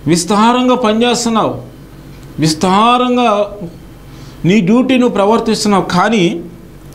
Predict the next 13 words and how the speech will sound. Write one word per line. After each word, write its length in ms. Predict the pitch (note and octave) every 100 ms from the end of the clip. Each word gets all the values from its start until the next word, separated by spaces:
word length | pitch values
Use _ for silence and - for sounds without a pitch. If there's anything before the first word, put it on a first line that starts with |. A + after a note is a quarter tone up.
| -
కొంచెమే 400 | C3 C3 D#3 E3
వస్తుందే. 580 | D#3+ D3+ D#3 D3+ D#3 D#3 - - - - - - - - - - - - - - -
"పనివారు 400 | F#3+ C#4 C#4+ C#4
కష్టం 480 | C#4 G#3+ - C4+ C4
చేసి 440 | B3 A#3+ A#3+ A#3+
జీతము 680 | A#3 C#3+ F3 B3 B3 A#3 A#3
సంపాదించుకొనినను 1900 | - F3+ E3+ F3 G#3 G#3+ G#3 G#3 G3 G#3+ - F#3 G#3+ A#3+ F#3+ B2+ C3+ F3+ F3 - - - - - - - - - - - - - - B2
ఆ 160 | A2+ G#2+
జీతం 280 | D#3+ D#3+
చినిగిపోయిన 680 | D#3 - E3 F#3+ F#3 D3+ C#3
సంచి 400 | C3 C3+ C3 C#3+
వేసినట్లుగానే 680 | C3+ C3 C3 A#2+ - A2+ A2+
ఉంది." 240 | G#2 G2